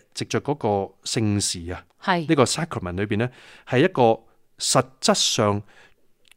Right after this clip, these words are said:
Speaker 1: 被，有一個改變。啊，
Speaker 2: 實質上。
Speaker 1: 之前講嘅神印啊，
Speaker 2: 係。
Speaker 1: 實質上有個改變就係佢係所謂叫 configurated，佢係有，佢係實質上改變咗，更加因此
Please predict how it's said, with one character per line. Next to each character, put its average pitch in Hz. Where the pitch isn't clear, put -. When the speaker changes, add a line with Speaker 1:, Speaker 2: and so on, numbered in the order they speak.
Speaker 1:
被， 113
有 117
一 -
個 110
改 80
變。 80
啊， 95
Speaker 2:
實 -
質 -
上。 160
Speaker 1:
之 208
前 120
講 113
嘅 -
神 87
印 98
啊， 90
Speaker 2:
係。 202
Speaker 1:
實 -
質 208
上 123
有 139
個 131
改 139
變 117
就 107
係 101
佢 107
係 -
所 190
謂 -
叫 120
configurated， 120
佢 156
係 127
有， 131
佢 -
係 135
實 -
質 208
上 131
改 123
變 151
咗， 135
更 139
加 160
因 165
此 -